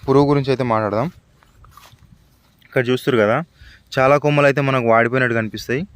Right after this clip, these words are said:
ఈ వాడిపోయిన కొమ్మలు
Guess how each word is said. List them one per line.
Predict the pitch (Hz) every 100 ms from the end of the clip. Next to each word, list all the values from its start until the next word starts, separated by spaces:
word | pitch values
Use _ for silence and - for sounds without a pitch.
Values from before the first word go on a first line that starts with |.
| - - _ _ - _ - - - - _ _ _
ఈ | 139 139
వాడిపోయిన | 127 139 147 175
కొమ్మలు | 170 165 160 165 185 170